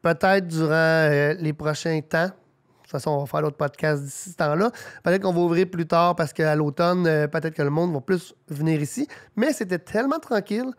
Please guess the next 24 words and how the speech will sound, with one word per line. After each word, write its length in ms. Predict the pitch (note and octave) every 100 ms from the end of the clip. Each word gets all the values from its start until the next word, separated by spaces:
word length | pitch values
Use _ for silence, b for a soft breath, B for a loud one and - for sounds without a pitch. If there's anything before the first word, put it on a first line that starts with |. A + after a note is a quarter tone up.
| -
qu'on 160 | F3
a 60 | E3
décidé 320 | F3 F3 D4+
de 80 | -
fermer 300 | G3 F3+ G#3+
à 80 | F3+
dix-neuf 380 | E3 F3 E3
heures. 200 | D3+ C#3 - _ _ b b b b _
Ce 320 | - - G4
qui 140 | B3+
vous 220 | F#3+ F3
offre 200 | F3+ A3 -
la 140 | D3+
possibilité 880 | - D4 - A#3 A#3+ G#3+ C4 A#3 D#3+ b _
que 100 | D#3
si 200 | D3 C#4
vous 140 | A3+
voulez 220 | F#3 F#3 F3
réserver 400 | F3+ E3 D#3 E3+
la 140 | D3
salle 520 | - F3+ F3 D#3 C#3+ B B B B -
pour 280 | A3 E3+
un 120 | D#3+ D#3
événement 480 | D3+ D3 C#3+ E3